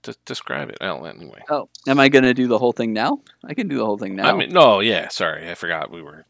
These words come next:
Speaker 1: doing that. Never mind. So what I chose, I chose something from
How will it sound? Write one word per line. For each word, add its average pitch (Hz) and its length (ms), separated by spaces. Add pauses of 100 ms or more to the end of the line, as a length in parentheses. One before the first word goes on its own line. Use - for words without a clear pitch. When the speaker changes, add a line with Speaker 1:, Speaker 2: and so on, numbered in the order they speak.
Speaker 1:
doing 80 220
that. 76 180 (100)
Never 78 140
mind. - 140 (400)
So 92 120
what 92 240
I 151 200
chose, 82 760
I 110 80
chose 98 280
something 95 340
from - 140